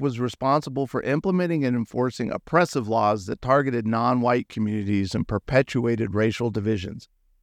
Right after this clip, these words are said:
In nineteen ninety-eight, Vlok made a bold and unprecedented decision.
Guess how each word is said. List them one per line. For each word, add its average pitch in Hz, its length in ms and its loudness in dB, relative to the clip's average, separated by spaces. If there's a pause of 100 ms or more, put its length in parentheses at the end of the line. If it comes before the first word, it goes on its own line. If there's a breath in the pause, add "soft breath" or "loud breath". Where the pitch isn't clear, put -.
(680)
In 113 160 0
nineteen 160 460 2
ninety-eight, 143 600 2
Vlok 120 320 2
made 135 220 2
a 123 60 0
bold 143 560 2
and 123 140 0
unprecedented 120 960 0
decision. 101 540 -8